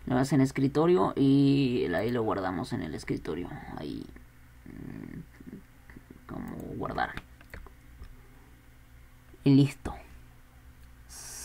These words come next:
Vamos a minimizar esto. Vamos a Camtasia, importamos nuestra imagen. Mm, es esta. Ok.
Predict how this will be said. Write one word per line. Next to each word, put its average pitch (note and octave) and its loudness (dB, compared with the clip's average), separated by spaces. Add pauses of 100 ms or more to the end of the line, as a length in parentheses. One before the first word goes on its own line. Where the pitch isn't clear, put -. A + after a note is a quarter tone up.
Vamos - -10
a - -8
minimizar - -4
esto. A#3+ 2 (720)
Vamos B2+ 0
a C3+ -4
Camtasia, F#3 2 (360)
importamos C#3 2
nuestra - -2
imagen. F3 -2 (2250)
Mm, C3+ 6 (120)
es - -8
esta. - -14 (2250)
Ok. - -2